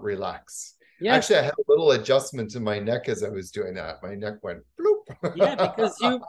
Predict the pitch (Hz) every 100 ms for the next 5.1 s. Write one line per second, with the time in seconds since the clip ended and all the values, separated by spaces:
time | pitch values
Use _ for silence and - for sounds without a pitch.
0 | - - 160 - 151 185 214 269 - 240
1 | 247 190 226 247 220 170 185 190 175 202
2 | 175 156 170 190 240 269 254 220 226 233
3 | 220 233 226 233 202 226 220 202 170 160
4 | 160 175 190 233 247 208 202 202 208 208